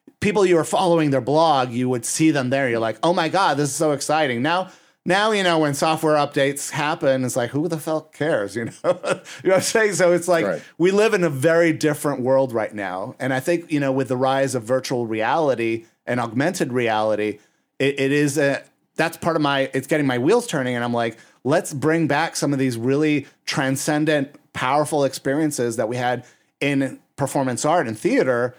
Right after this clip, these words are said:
Speaker 1: and, and make it available for a global audience on these platforms that allow you to be naked, that allow you to, you know, be juicy and weird and w-, weird for weird's sake."
Speaker 2: How much are you gonna charge?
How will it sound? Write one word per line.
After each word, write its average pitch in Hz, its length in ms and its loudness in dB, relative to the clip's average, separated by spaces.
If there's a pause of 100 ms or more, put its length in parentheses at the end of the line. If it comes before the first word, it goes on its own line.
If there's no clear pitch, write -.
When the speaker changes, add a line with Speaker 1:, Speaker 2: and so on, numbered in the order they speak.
(420)
Speaker 1:
and, 135 440 0
and 131 180 -2
make 143 220 0
it 139 200 0
available 127 560 0
for 120 200 -2
a 117 60 -2
global 120 400 0
audience 123 640 -2
on 127 140 -2
these 123 160 -4
platforms 131 560 -4
that 113 140 0
allow 113 320 0
you 135 140 2
to 113 80 -6
be 110 140 -4
naked, 87 500 -14 (260)
that 127 100 0
allow 120 260 2
you 135 140 0
to, 117 560 -2
you 113 160 -6
know, 107 320 -6 (480)
be 120 200 -4
juicy 131 540 -2
and 101 200 -6
weird 120 400 -2
and 98 240 -8 (500)
w-, 113 220 -12
weird 151 320 0
for 139 160 0
weird's 156 340 0
sake." - 360 -8
Speaker 2:
How 127 100 -4
much 131 240 0
are - 20 -2
you 117 60 -4
gonna 107 200 -2
charge? 107 600 -6